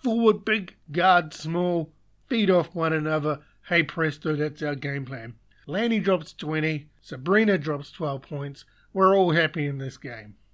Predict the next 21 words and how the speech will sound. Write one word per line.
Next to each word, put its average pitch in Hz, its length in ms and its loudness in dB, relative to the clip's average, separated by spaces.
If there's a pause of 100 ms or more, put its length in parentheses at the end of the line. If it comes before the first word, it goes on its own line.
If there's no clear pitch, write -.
(320)
Next 202 280 -4
game 214 260 0
up, 196 260 0 (360)
we 160 160 -2
won 208 380 2
this 202 280 0
game 156 440 -2 (260)
eighty-six 196 800 -2
to - 160 -16
seventy-five, 151 880 -2 (240)
and 156 180 -4
this 208 200 0
was 214 160 -6
against 175 380 -4
the 156 60 -6
Minnesota 147 560 -4
Lynx. 233 520 -2 (320)
This 233 300 -4
game, 190 680 0
there's 160 220 -2
n-, 185 160 -8